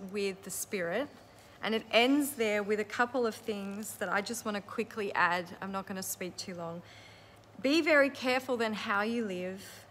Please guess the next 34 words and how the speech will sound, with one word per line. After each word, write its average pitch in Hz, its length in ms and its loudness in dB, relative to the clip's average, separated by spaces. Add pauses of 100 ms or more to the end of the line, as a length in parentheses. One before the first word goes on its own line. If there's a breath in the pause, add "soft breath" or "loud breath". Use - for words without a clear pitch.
(120)
not 220 260 4
as 254 160 4 (140)
unwise, 202 680 8
but 196 160 -2
as 196 160 -6
wise, 180 720 -4 (420 loud breath)
making 233 460 4
the 233 80 2
most 214 360 0
of 190 100 -6 (180)
every 254 400 4
opportunity 196 720 -4
because 196 320 -10
the 196 120 -8
days 185 320 -4
are - 160 -4
evil." 185 500 -8 (540 loud breath)
And 208 100 4
I 214 80 6
think 247 440 0
when, 226 520 0 (640)
when 226 200 2
Paul 254 320 8
there 240 180 6
is 220 100 2
saying, 220 520 0
"Make 226 300 2
the 240 60 0
most 220 440 2
of 220 120 0
every 208 260 0
opportunity," 202 880 -4 (480 loud breath)
again, 220 380 4
I, 220 260 8